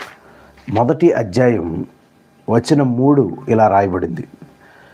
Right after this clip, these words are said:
"మాతో కూడా మీకును సహవాసము కలుగునట్లు మేము చూచిన దానిని వినిన దానిని మీకును తెలియజేయుచున్నాము."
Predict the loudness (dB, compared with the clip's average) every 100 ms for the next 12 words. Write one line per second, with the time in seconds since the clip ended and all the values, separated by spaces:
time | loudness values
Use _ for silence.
0 | -20 _ _ 0 4 4 4 0 2 2
1 | 4 2 0 0 0 0 -2 -4 0 2
2 | 2 2 -2 0 0 0 -2 0 0 0
3 | -2 -8 -12 -16 _ -20 -20 -20 _ -2
4 | 0 0 0 2 2 4 2 4 2 2
5 | -2 -4 -8 -18 -10 0 4 4 4 4
6 | 4 2 0 -6 -8 -12 -20 _ 2 6
7 | 4 4 2 2 0 2 2 2 0 0
8 | -2 -2 -2 -2